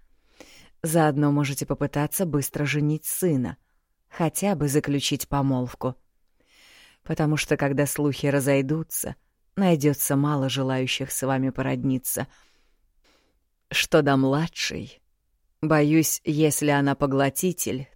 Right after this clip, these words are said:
то ей уже ничем не поможешь. Даниэль не...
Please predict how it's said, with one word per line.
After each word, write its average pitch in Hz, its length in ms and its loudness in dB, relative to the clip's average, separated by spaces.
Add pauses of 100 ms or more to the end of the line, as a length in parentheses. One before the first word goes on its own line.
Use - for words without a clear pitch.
то 147 120 0
ей 160 300 0
уже 139 240 0
ничем 135 380 2
не 123 100 -2
поможешь. 131 640 -4 (1800)
Даниэль 165 720 4
не... 190 360 2